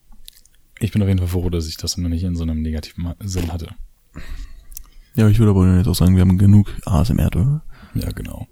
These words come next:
Speaker 1: Ich hoffe
Speaker 2: Neununddreißig
Speaker 1: einfach nur,
Speaker 2: Minuten.
Speaker 1: dass ihr die Folge auch wirklich hören könnt auf Spotify. Wenn dem so ist, schreibt uns das auf Instagram. <laughs> Nein, Spaß, ich, ich weiß natürlich, ob die Folge hochgeht oder nicht. Ähm,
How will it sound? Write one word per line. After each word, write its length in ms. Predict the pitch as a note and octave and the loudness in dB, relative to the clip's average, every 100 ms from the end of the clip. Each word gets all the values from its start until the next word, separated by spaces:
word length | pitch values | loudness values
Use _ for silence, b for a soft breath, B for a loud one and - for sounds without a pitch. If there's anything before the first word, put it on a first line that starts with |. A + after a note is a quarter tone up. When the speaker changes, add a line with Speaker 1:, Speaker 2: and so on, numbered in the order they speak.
| - | -20
Speaker 1:
Ich 100 | - | -14
hoffe 100 | - | -2
Speaker 2:
Neununddreißig 300 | G#2 A2+ A#2+ | 4 6 6
Speaker 1:
einfach 220 | A2 A2+ | 6 6
nur, 80 | G#2 | 6
Speaker 2:
Minuten. 120 | A2 A2 | 6 4
Speaker 1:
dass 200 | A2 G#2+ | 2 0
ihr 60 | |
die 80 | G2+ | -4
Folge 280 | - G#2+ G2+ | -4 -4 -4
auch 100 | - | -4
wirklich 320 | A2+ - - | -6 -6 -4
hören 160 | A#2+ B2 | -2 0
könnt 200 | B2 A2 | -2 -2
auf 100 | A2 | -6
Spotify. 580 | - A#2 A#2 - A2+ A#2+ B B B - | -8 -8 -8 -6 -8 -8 B B B -4
Wenn 140 | G2 | 2
dem 120 | A2+ | 2
so 100 | G#2+ G#2+ | 2 -2
ist, 320 | A#2 - - | -4 -8 -10
schreibt 320 | - G2+ G#2+ | -6 -4 -4
uns 140 | A2 | -4
das 140 | A2 F#2+ | -6 -8
auf 100 | F#2 | -6
Instagram. 640 | A#2+ - B2 B2 B2 B2+ - | -6 -6 -6 -4 -2 -4 0
<laughs> 140 | - | 0
Nein, 140 | - | 0
Spaß, 300 | - - - | -6 -2 -2
ich, 180 | - - | -2 -6
ich 140 | - - | -8 -8
weiß 200 | F#2+ - | -6 -6
natürlich, 300 | F#2+ G2 - - - G2+ G#2 | -6 -6 -8 -12 -8 -8 -8
ob 100 | - | -6
die 80 | |
Folge 260 | A2 G2+ F#2 | -4 -4 -4
hochgeht 340 | G#2 - A2 F#2+ | -4 -2 -4 -4
oder 140 | F#2+ | -2
nicht. 240 | G#2 A#2 B B B B B B B | -2 -4 B B B B B B B
Ähm, 440 | G2+ G2 G2 G2 | 0 4 4 2